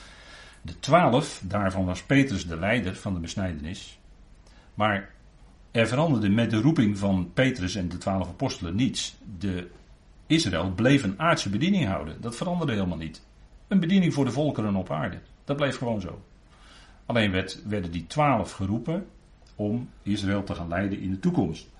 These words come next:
De aardse bediening voor Israël. Vandaar dat als Petrus dan ook uitroept, "U bent de Christus, de Zoon van de levende God." Dan zei de Heer gelijk tegen hem, "Dat heb je niet van jezelf, Petrus.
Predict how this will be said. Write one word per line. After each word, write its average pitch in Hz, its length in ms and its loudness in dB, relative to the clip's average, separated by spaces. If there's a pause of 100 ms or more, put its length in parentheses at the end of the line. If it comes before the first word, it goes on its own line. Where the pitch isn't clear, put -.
(320)
De - 160 -14
aardse 180 320 -2
bediening 151 340 4
voor 143 140 -6
Israël. 113 440 -6 (420)
Vandaar 135 300 4
dat 120 240 -2 (140)
als 117 240 -4
Petrus 160 380 0
dan 107 180 2
ook 98 120 -2
uitroept, 131 500 -2 (440)
"U 196 140 8
bent 135 200 8
de - 80 -2
Christus, 117 460 0
de 98 80 -2
Zoon 143 240 6
van 113 120 0
de 107 80 2
levende 117 340 2
God." 147 340 0 (260)
Dan 117 120 -4
zei 131 180 6
de 123 60 0
Heer 123 120 2
gelijk 151 280 4
tegen 113 220 0
hem, 131 220 -2 (140)
"Dat 113 280 0
heb 156 120 -4
je 170 80 4
niet 160 140 6
van 151 120 4
jezelf, 156 320 2
Petrus. - 560 -4